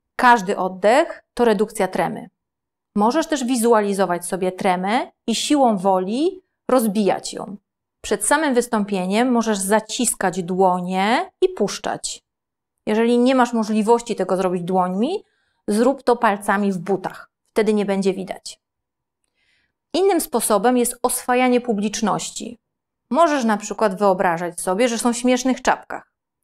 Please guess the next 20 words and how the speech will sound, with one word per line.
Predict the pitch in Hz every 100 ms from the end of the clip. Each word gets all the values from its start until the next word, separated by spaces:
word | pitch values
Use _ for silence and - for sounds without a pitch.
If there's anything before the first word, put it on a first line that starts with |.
| _ _ _
albo | 196 196 226
nadzy. | 233 185 165 - _ _ _ _ _ _ -
Ale | 202 190
uważaj, | 190 240 202 196 240 -
żeby | 196 190
twoja | - 214 208
wyobraźnia | 202 190 208 196 196 190 220 254 _ _ _ 220
mocno | 226 233 220
cię | 208
nie | 196 190
rozśmieszyła. | 185 - 196 190 185 - - _ _ _ _ _ _ _ _ _ _ _ _
Niezwykle | 226 208 202 285 269 226
ważna | 220 233 233 214
jest | 202 190
wiara | 190 233 214 170
w | -
sukces. | - 180 - - - - _ _ _ -
Jak | 320 226
głosi | 214 240 -
powiedzenie, | 208 190 185 185 202 269 339